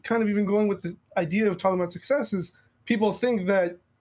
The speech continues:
I'll be really successful if I become a rapper, not if I continue to pursue my art as is.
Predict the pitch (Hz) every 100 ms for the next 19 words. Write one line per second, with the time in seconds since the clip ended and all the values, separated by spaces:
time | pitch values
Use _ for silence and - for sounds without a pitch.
0 | - 185 170 190 175 196 185 185 - 202
1 | 190 190 185 - 226 214 202 196 185 175
2 | 214 196 190 185 175 175 190 196 170 165
3 | - _ _ 214 240 - 240 214 214 214
4 | 208 214 202 202 196 180 - 196 185 175
5 | 180 180 165 - _ _ 208 185 170 233
6 | 202 165 160 -